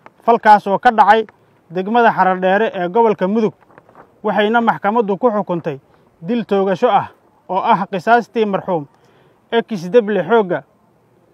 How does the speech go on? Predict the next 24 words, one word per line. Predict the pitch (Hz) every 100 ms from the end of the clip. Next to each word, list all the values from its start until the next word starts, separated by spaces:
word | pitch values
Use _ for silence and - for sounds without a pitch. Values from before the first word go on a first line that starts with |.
| -
afartiyo | 165 226 226 220 220
sagaal | 208 214 247
kun | - 202
laba | 196 220
boqol | 208 202
iyo | 226
toban, | - 185 147 - _ _ _ _
Saacid | 190 220 208 190 -
Cali | 214 226 208
Cabdi | 226 208 185 170
Shabeel. | - 220 214 143 _ _ _ _ _ _ -
Taariikhdu | 185 190 240 208
markay | 240 233 226
ahayd | 190 170 147 _ _ _ _
saddex | - 208 208
iyo | 226
tobankii | 220 233 214 208
bishii | 226 214 202
sagaalaad | 185 185 208 214
laba | 208 226
kun | 208
saddex | 190 196 170
iyo | 202 196
labaatan, | 175 170 208